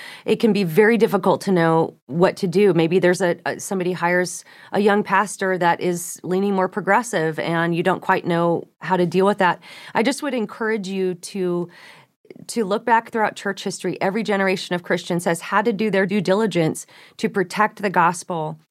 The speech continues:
from whatever the spirit of their age was. And progressive Christianity is one of those things in, in our, in our time and in our day. And so it's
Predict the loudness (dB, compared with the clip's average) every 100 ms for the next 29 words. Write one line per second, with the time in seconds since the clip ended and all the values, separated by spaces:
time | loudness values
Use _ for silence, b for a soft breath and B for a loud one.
0 | B -2 2 2 2 0 0 -2 -2 -6
1 | -2 0 -2 -2 -2 -2 -2 -4 -6 -2
2 | 0 0 -4 -10 B B B B -2 0
3 | -2 -4 0 0 0 -4 -4 -2 -2 -2
4 | -2 -2 -2 -2 0 2 2 2 0 0
5 | 0 0 -4 -14 _ -2 2 2 0 -4
6 | -6 -4 -6 -10 -8 -6 -4 -2 -2 0
7 | 0 0 -6 _ -6 -2 2 2 0 -2
8 | -4 -2 0 0 2 2 2 2 2 2
9 | 0 -2 -4